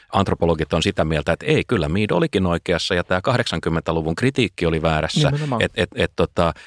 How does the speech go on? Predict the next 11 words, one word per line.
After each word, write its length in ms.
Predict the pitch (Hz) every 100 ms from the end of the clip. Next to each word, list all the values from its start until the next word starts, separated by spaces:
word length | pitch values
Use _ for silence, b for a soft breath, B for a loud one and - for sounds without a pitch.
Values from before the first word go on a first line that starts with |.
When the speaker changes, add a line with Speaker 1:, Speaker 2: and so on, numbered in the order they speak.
| B
Speaker 1:
nämä 180 | 95 85
samat 300 | - 135 113
samoalaiset 680 | - 110 98 82 82 90 -
olivat 280 | 95 90 90
sitten 260 | 104 - 98
huopottaneet 580 | 120 95 - 87 87
myös 180 | 110 101
sitä 200 | - 90
kahdeksankymmentäluvulla 1000 | 92 120 98 - 82 82 80 85 82 85 -
kritiikkiä 520 | 143 139 - - 80
esittänyttä 640 | 82 - 78 71 - 80